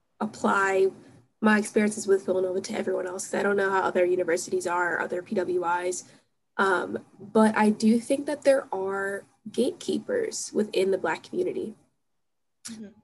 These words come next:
Speaker 1: I feel comfortable for whatever reason, based on their personal experiences, whether that be where they grew up,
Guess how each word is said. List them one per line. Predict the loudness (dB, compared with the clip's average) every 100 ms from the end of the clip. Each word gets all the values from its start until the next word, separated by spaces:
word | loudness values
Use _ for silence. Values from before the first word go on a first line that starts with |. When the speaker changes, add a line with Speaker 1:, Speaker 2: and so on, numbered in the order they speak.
| -12
Speaker 1:
I | -2
feel | 6 6
comfortable | 6 0 2 4 4 4 0
for | -2 2
whatever | 4 4
reason, | 4 2 2 2
based | 0 -4
on | -4
their | -4 -2
personal | -2 0 2 0
experiences, | 0 -2 -4 -4 -2 0 -2 -4 -16 -20 _ _
whether | 4 4
that | 4 -2
be | -4
where | -4
they | -6
grew | -4 0 4
up, | 4 4 0